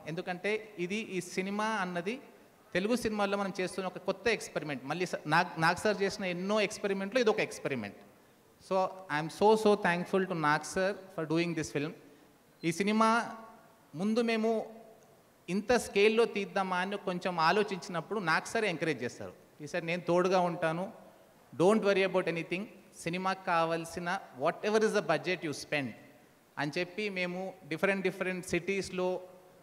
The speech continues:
different different కంట్రీస్‌లో plan చేసినాం. కరోనా వలన అది ఫైనల్గా cheating చేయాల్సి వచ్చింది ఇండియాలో. But ఈ సినిమాలో మేము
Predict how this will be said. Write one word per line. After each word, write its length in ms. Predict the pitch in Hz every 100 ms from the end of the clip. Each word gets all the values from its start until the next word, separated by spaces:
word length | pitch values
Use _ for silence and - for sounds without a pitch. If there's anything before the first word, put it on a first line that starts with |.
| -
different 300 | 165 196 208
different 380 | 190 196 190 185
కంట్రీస్‌లో 520 | 175 185 208 202 208
plan 320 | 202 175 175 170
చేసినాం. 260 | 165 190
కరోనా 360 | 202 160 170 180
వలన 260 | 170 175 175
అది 140 | 156
ఫైనల్గా 440 | 147 151 170 170 156 170
cheating 240 | 175 180
చేయాల్సి 200 | 160 147
వచ్చింది 260 | 139 143 127
ఇండియాలో. 440 | 131 123 120 214 - - - - -
But 160 | 151 160
ఈ 160 | 190
సినిమాలో 560 | 208 214 214 214 214 208
మేము 360 | 202 190 208